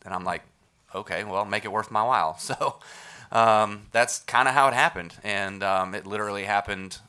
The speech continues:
uh, very, very quick. So, uh, time flew by and rumors flew fast. And then, um, we obviously made our announcement this week.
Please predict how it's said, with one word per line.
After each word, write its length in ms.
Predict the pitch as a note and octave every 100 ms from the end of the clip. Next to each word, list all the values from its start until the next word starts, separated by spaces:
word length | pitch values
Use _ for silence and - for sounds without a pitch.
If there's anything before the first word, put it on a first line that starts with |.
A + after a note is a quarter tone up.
| -
uh, 400 | F2+ F2 E2+ D2+
very, 160 | G2+ F#2+
very 180 | F#2+
quick. 320 | F#2 G2 F#2 -
So, 260 | - F#2 - - - _
uh, 320 | F#2 F2+ E2 E2
time 260 | G2+ G2+
flew 180 | F#2+ G#2
by 280 | F#2+ G2 G#2+
and 360 | G#2+ F#2 F2+ F2 _
rumors 280 | G2+ G2+ F#2
flew 180 | G#2+ G2+
fast. 440 | G#2+ G#2 A#2 -
And 240 | G2 F#2+ F#2+
then, 300 | F#2 F#2 F#2
um, 460 | F2+ F2+ F2 F2+ E2
we 100 | -
obviously 320 | F#2 F2+ - F#2
made 180 | F#2
our 100 | F2+
announcement 400 | F2+ F#2 F2+ F2+
this 160 | F#2+ -
week. 160 | G2+